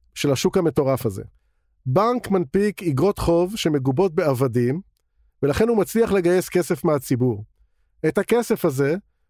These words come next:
הוא מלווה לחקלאי אמריקני, שצריך אותו כדי לרכוש עוד עבדים ומכונות,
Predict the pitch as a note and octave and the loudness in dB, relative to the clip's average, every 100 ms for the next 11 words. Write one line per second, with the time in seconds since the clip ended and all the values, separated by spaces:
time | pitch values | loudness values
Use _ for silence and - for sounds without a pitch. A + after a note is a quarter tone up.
0 | - E3+ F3+ F3 A#3+ - F3 - G3 F#3+ | -2 2 2 2 2 0 -2 2 2 4
1 | F3+ D3+ C3+ C#3+ C3 D3 G#3+ _ _ _ | 2 0 0 0 2 0 -4 _ _ _
2 | D#3 C#3 A3+ A#3 A3 - F#3+ F3 F3 G#3+ | -4 0 0 2 0 0 2 2 2 0
3 | G3+ - F#3+ A#3 A#3+ E3+ E3 D#3+ E3 D#3 | -2 -2 2 2 2 2 2 2 2 0
4 | C#3 D#3+ D3+ F#3 A3 | 2 2 2 0 -2